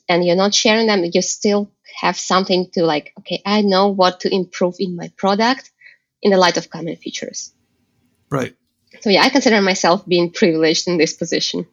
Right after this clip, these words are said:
Speaker 2: Yeah, yeah, that's, that's super cool. Again, it's always, it's always awesome to hear about those. Um, I guess I, I'm, I'm, I'm curious. Do you ever, do you think that, like, the problems that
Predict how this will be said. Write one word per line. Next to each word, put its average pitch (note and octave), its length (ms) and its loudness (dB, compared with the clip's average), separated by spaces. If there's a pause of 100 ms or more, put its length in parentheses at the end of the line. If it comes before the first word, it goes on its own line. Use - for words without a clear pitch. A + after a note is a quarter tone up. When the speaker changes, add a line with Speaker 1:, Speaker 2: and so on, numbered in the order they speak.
(260)
Speaker 2:
Yeah, C#3+ 200 2
yeah, A#2 220 2
that's, - 380 -6
that's B2+ 240 -6
super A#2+ 280 -10
cool. G#2+ 180 -12
Again, G#2+ 160 -10
it's G2+ 120 -14
always, G#2+ 220 -10
it's A#2 140 -12
always B2+ 160 0
awesome A2+ 280 -8
to G#2 40 -10
hear G#2+ 160 -6
about G#2 280 -10
those. G2+ 280 -14 (320)
Um, D3+ 320 0 (100)
I D#3+ 80 0
guess G3+ 280 -2
I, D#3+ 120 0
I'm, D3+ 360 -2
I'm, C#3+ 420 -8 (220)
I'm D3 120 -2
curious. D#3 340 0
Do C#3+ 80 -2
you E3 60 2
ever, F3+ 240 0
do C#3+ 120 -8
you D#3 80 -4
think G3 180 -4
that, E3 120 -2
like, A#2+ 200 0
the A2+ 100 -2
problems B2+ 680 -4
that A#2 260 -4